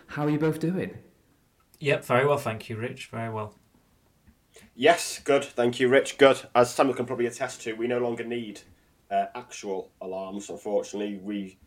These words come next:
Speaker 3: I, uh, I was woken on New Year by the alarm that sleeps in the other room in, in this house, so that was, um, that was particularly painful. I would, I would love the chance to oversleep.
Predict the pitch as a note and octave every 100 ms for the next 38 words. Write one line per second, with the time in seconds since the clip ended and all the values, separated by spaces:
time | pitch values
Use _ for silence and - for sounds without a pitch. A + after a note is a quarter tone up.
0 | _ _ - _ - G#2 G#2 G#2 G#2 A2
1 | G#2 G#2+ G2+ G#2+ G#2 G2+ G2+ G2 G#2 G2+
2 | G2+ G2+ G2 F#2+ G#2+ F#2+ G#2+ G#2 G2+ G2+
3 | G#2 G2+ G2 F#2 F#2+ F#2+ F#2+ - F2 F2+
4 | - G2 F2 F#2 F#2+ F2+ F#2 G2 - -
5 | G#2 G2+ - G2+ G2 G#2+ G#2+ A#2 A2+ B2
6 | A#2+ C3 B2+ - - A2+ G#2 - G2+ F#2+
7 | F#2+ - F#2